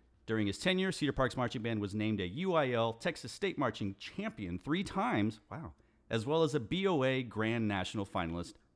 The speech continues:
twice. Evan has been involved in the drum corps community since two thousand one, marching in the Lehigh Valley Knights from two thousand one to two thousand three and the Carolina Crown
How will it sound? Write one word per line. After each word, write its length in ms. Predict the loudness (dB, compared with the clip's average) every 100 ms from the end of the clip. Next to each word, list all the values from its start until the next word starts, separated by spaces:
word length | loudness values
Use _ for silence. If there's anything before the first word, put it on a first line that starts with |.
| -18
twice. 640 | -12 -4 2 2 0 -12 -14 -20 _ _ _ _ _ _ _ -20 -2 4
Evan 200 | 6 8
has 120 | 4
been 120 | 4 2
involved 500 | 2 4 4 2 2
in 140 | 0
the 100 | 0
drum 380 | -2 -2 0 0
corps 260 | 2 2 2
community 400 | 0 2 2 -2
since 280 | -2 -2
two 320 | -2 0 2 0
thousand 580 | 2 2 2 2 2
one, 380 | 2 4 2 0 -8 -10
marching 360 | -4 -2 2 2
in 80 | 4
the 160 | 2
Lehigh 800 | 2 2 4 4 4 4 4 4
Valley 520 | 0 0 2 2 2
Knights 460 | 2 4 4 2 -2
from 160 | 0 0
two 180 | 0
thousand 360 | 4 4 4 2
one 100 | 0
to 80 | -2
two 160 | -4
thousand 320 | -4 -2 -4 -4
three 220 | -4 -2
and 160 | 0 0
the 80 |
Carolina 760 | -2 -2 2 4 4 4 2 0
Crown 520 | 0 2 4 4 4